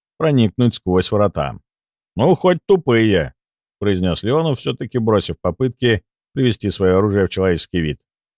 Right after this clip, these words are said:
Медузу-то он отломал, оставив просто здоровенное розовое пятно.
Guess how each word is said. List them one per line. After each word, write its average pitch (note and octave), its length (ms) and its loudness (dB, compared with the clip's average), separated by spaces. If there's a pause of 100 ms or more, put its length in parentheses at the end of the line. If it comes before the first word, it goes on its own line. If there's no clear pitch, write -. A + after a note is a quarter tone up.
(260)
Медузу-то F3 580 0
он D#3+ 100 0
отломал, C#3+ 680 2 (140)
оставив G2 400 -2
просто G#2+ 300 -2
здоровенное G2+ 580 2
розовое F#2+ 340 2
пятно. F2+ 500 -4